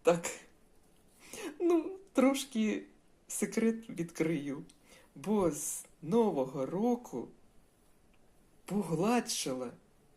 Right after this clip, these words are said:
конкретно, просто конкретно. Прошлий рік я старалась,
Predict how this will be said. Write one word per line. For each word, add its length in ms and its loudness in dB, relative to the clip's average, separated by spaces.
конкретно, 920 -6
просто 540 -2
конкретно. 840 -8
Прошлий 680 0
рік 360 -4
я 340 0
старалась, 960 -2